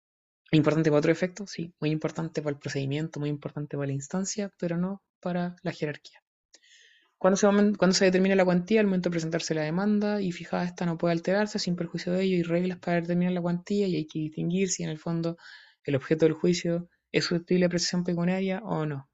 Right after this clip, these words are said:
Ya los que no son susceptibles de apreciación pecuniaria se reputan de mayor cuantía y los que son susceptibles de apreciación pecuniaria, bueno, ustedes lo ven, pero, eh, <laughs>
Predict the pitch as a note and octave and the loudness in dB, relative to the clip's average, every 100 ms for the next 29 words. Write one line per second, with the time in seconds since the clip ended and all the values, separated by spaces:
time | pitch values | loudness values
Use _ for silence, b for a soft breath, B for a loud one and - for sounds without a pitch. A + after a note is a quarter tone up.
0 | _ - D#3+ D#3 - D#3 D3+ E3+ F3 - | _ -12 -8 -8 -6 -4 -2 -4 -4 0
1 | F3+ F3 F3 F3 F3 F3 F3+ G3 G3 F3+ | 2 2 0 -2 -4 -2 -2 -2 -4 -4
2 | D#3+ E3 F3 F3 F3 F3+ F3+ F3+ F3 G#3 | -4 -4 -4 -2 -2 -4 -4 -6 -4 -2
3 | G3+ F#3 D#3+ D3+ D#3 F3 E3+ F3+ F3+ F3 | 0 0 -2 -4 -4 -4 -2 0 0 0
4 | E3+ E3+ F3+ F3 F3 F3 F#3 F#3+ F#3+ D#3 | -2 -4 -4 -4 -4 -4 -2 -4 -6 -10
5 | D#3 D3+ D#3+ D#3 D#3 D#3+ E3+ - D#3+ D#3 | -12 -12 -10 -8 -6 -6 -8 -8 -6 -6
6 | E3 B B B B _ - - C3+ C#3+ | -6 B B B B _ -18 -18 -16 -16